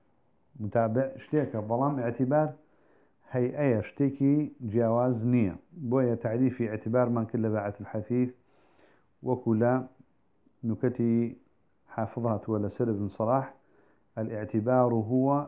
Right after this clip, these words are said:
الهيئة الحاصلة". الاعتبار هو الهيئة الحاصلة في الكشف عن المتابعة والشاهد. کەسێک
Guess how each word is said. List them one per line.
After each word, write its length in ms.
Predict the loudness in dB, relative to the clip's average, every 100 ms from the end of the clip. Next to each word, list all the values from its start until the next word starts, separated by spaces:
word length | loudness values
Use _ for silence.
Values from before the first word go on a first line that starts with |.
| -6
الهيئة 760 | -6 -4 -4 -2 2 2 0 -4
الحاصلة". 840 | -6 -6 0 0 0 -4 -6 -6 -8 _ _ _ _ _ _ _ _ _ _ -10
الاعتبار 680 | -8 -6 -4 0 2 2 0
هو 260 | 0 2
الهيئة 640 | 2 2 2 2 2 -2 -4 _ _ _ _ _ _ -10
الحاصلة 840 | -10 -4 0 2 0 -2 0 -2 -4 _ _ _ _ _
في 260 | _ -6 -4
الكشف 800 | -4 -8 -4 -2 -2 -6 -4
عن 340 | -2 0 0 2
المتابعة 760 | 4 4 2 0 0 0 -2 2
والشاهد. 500 | 2 2 -6 -8 -8 _ _ _ _ _ _ _ _ _ _ _ _ _ _ _ _ _ _ _ _ _ -4
کەسێک 320 | -2 2 2